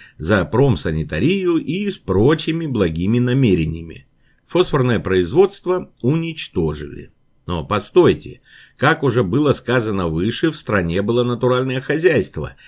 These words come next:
и сплошной апофигей на руководящие импульсы со стороны власти. Это сейчас лишают лицензий и отключают энергоносители,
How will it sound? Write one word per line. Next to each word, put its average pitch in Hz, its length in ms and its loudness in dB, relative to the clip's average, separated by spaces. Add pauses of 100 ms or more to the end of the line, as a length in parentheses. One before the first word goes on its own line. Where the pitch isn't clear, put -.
(140)
и 135 200 2
сплошной 151 880 0
апофигей 135 1160 0 (240)
на 98 160 0
руководящие 95 720 -2
импульсы 170 540 -4 (140)
со 95 220 -6
стороны 92 460 -2
власти. 87 540 -6 (440)
Это 160 260 0
сейчас 190 760 -2 (240)
лишают 107 520 0
лицензий 160 720 -2
и 113 260 0
отключают 107 680 -2
энергоносители, 101 1000 -4